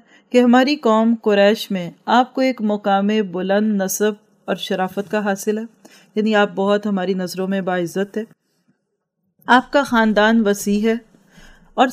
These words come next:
हम सब के नज़दीक बहुत मुकर्रम और मुहतरम है। दूसरे लफ्ज़ों में आप कह लें कि हमें पता है कि आप एक बड़े आला ख़ानदान से हैं, मगर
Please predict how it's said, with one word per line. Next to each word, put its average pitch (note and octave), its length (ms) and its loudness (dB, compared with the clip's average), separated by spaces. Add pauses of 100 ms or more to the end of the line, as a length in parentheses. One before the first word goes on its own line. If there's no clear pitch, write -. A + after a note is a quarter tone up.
हम A#3+ 160 4
सब D#4 240 0
के D4+ 120 -2
नज़दीक A3 460 0
बहुत A3+ 320 -2
मुकर्रम G3+ 480 0
और G#3 100 -2
मुहतरम A#3+ 440 0
है। B3 160 -4
दूसरे A3 280 -2
लफ्ज़ों A3 260 0
में G#3 120 0
आप G#3 120 -2
कह G3+ 120 0
लें G#3 180 -2
कि A3 80 -2 (100)
हमें G3+ 240 -2
पता F#3+ 240 -4
है G#3+ 60 0
कि G#3 120 -2
आप G3 180 0
एक F3 140 -6
बड़े F3+ 300 -4
आला F#3+ 240 0
ख़ानदान F3+ 460 -4
से G#3 140 -4
हैं, A3 140 -4 (460)
मगर C#4+ 280 4